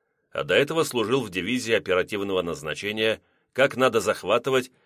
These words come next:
и зачищать объекты, знал хорошо. За порученное дело Денков взялся ретиво, его подгоняли не только служебные обязанности, но и личный интерес.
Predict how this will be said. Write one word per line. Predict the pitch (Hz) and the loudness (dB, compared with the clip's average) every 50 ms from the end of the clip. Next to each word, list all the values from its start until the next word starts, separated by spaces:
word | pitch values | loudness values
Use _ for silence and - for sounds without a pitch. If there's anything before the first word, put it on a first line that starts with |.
| _ _ | _ _
и | - 147 | -4 -2
зачищать | 143 151 147 - 135 123 - - 123 113 - - | -2 -2 -2 -2 -2 0 0 2 2 2 4 2
объекты, | 92 82 85 95 117 120 - - 160 135 | 0 0 2 -2 -2 -2 -2 -4 -6 -4
знал | 95 98 92 92 | 0 2 2 0
хорошо. | - - 95 101 104 101 - 104 82 76 - _ _ _ _ _ _ _ _ _ _ _ _ _ _ _ _ _ _ _ _ _ | 2 0 0 0 0 0 0 0 -2 -2 -4 _ _ _ _ _ _ _ _ _ _ _ _ _ _ _ _ _ _ _ _ _
За | - 82 87 80 | -6 -4 -2 2
порученное | - 123 151 170 151 - 160 151 147 139 127 | 4 4 4 4 0 -2 0 2 2 2 4
дело | 101 117 127 135 143 143 143 139 - _ _ _ _ _ _ | 4 4 4 4 4 2 2 0 -4 _ _ _ _ _ _
Денков | - 87 110 117 113 - - 147 139 110 | -6 0 0 0 0 6 6 6 6 6
взялся | 90 90 113 107 101 - - 87 | 4 4 4 4 4 4 0 -4
ретиво, | 82 85 76 - 95 104 110 123 127 123 - _ _ _ _ _ _ _ _ _ | -4 -4 -4 -4 -4 -2 0 0 0 0 -2 _ _ _ _ _ _ _ _ _
его | - 90 113 147 156 | -2 2 2 4 4
подгоняли | 143 135 120 127 123 123 131 127 120 117 | 4 2 4 4 4 6 6 6 4 4
не | 117 120 123 | 0 0 0
только | 151 160 147 147 147 127 | 0 0 0 0 -2 -4
служебные | - 127 120 101 107 104 85 95 98 95 | -2 -2 0 0 2 0 2 2 2 2
обязанности, | 95 87 90 80 71 76 76 73 69 - - 80 76 67 - _ _ _ _ _ | 4 4 2 0 0 -4 -8 -8 -10 -10 -6 -6 -6 -6 -6 _ _ _ _ _
но | - 98 127 156 165 | -4 0 2 2 2
и | - 165 175 170 | 2 0 0 0
личный | 151 113 98 95 - - 98 95 95 | 0 0 0 -2 -2 -2 -2 0 0
интерес. | 98 95 - 110 95 82 69 69 - - - | -2 0 -2 0 0 0 -2 -4 -6 -12 -16